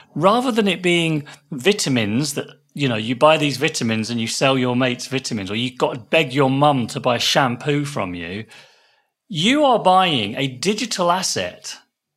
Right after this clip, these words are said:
that sits on your laptop, well, sits on the blockchain in Sophia, and, um, goes up in value. It, like,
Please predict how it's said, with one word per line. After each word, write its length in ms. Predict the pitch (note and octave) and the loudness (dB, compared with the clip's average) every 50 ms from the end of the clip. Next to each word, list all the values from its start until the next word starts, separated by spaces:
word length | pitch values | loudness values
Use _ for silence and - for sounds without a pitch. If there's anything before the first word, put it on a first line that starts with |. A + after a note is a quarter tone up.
| _ _ _ - | _ _ _ -8
that 140 | E3+ - - | -8 -6 -4
sits 440 | - - - B3+ C4+ C4 - - G#3+ | -4 -2 0 -2 -2 -2 -2 0 0
on 120 | G3 F3+ | 2 2
your 120 | E3 D#3+ | 2 2
laptop, 640 | E3+ F#3+ F#3+ - - - - B2 E2 - - _ _ _ _ | 2 2 0 0 -4 -8 -6 -6 -6 -8 -10 _ _ _ _
well, 160 | - C#3+ G#2 | -8 -6 -6
sits 260 | - - - C#3+ - - | -6 -4 -6 -6 -4 -2
on 120 | C3+ B2+ | -2 -2
the 80 | A#2 G#2+ | -2 -2
blockchain 640 | G#2 C#3+ D3+ C#3+ - - - A#2+ F#2 F2 F#2 F#2+ | -2 -2 -2 -2 -4 -6 -4 -4 -4 -4 -6 -6
in 120 | G2 G2 F#2+ | -8 -8 -8
Sophia, 600 | - - G#2+ - - C#3 A2 E2+ F2 B2+ C#3+ - - - - - - _ - | -8 -8 -8 -6 -4 -2 -2 -2 -4 -6 -10 -14 -20 -20 -20 -20 -20 _ -4
and, 320 | - C#3 C#3+ D3+ D3+ C#3 | -2 0 0 0 0 2
um, 380 | D#3 D#3 D#3 D#3+ D#3+ D#3+ D#3+ C3+ - _ _ _ _ _ _ _ _ _ _ _ - | 4 4 4 4 2 -2 -8 -12 -16 _ _ _ _ _ _ _ _ _ _ _ 2
goes 260 | - A#3+ B3+ C4 A#3+ | 4 4 4 4 4
up 200 | C4 C4 C4 B3 | 2 2 2 2
in 120 | B3 A#3 | 0 2
value. 640 | A3 A#3+ C4+ D4+ D4+ D4 B3+ A3 E3+ B2 F#2+ E2+ D2+ - _ _ _ _ _ _ _ _ _ _ _ _ _ | 4 4 4 4 4 2 2 2 2 0 -2 -6 -10 -14 _ _ _ _ _ _ _ _ _ _ _ _ _
It, 260 | - A3+ A3 A3+ A3 | 2 2 2 2 2
like, 360 | B3 A#3 A3+ - - - - | 2 2 2 0 -4 -10 -18